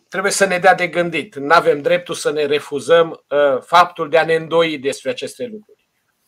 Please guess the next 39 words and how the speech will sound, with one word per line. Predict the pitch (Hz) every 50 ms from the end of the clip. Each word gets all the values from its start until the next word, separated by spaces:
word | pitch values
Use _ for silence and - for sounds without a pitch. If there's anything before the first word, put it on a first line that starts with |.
| _ _ _ _ _ _ _
Tot | - 196 214
ce | 214 233
v-am | 214 202 202 190
spus | - - - 208 202
până | - - 180 170
acum, | 160 - - - 160 185
dragii | 165 170 170 165 143 151 151
mei, | 160 180 202 208 202 196 - - 160
este | 175 190 190 - - - 185 185 185 180 180 170 175 _ _ _ _ _ _ _ _ _ _ _
o | - - 123
parte | - 202 208 208 208 208 - 175
din | 165 175 180 175
orice | 190 196 190 - 190 170
discurs | 156 160 - - - 170 156 -
conspiraționist. | - 156 143 - - 156 151 139 131 127 - 143 123 117 107 104 -
Vom | - 143 151 185 185 185 175 165 151
vorbi | 151 139 170 170 160 - 190 196
în | 185 160
seara | - 175 170 160 156
asta | 156 143 - 160 143 127
pe | - 151 139
îndelete | 131 123 117 127 123 135 175 185 - 175
despre | - 156 143 - - 143 147 139
ele | 127 127 135 160
și | 165 - 170
o | 165
vom | 151 151 135
face | 131 160 160 - -
împreună | 160 139 131 147 147 143 131
cu | - 147
Mihai | 135 127 - 120 131
Maci, | 123 113 123 135 - -
care | - 151 143 151
este | 143 143 - 143
un | 127
bun | 120 160 156
prieten | _ _ 147 151 139 - 147 135
al | 131 127 127
nostru | 127 - - - - - 170 196 -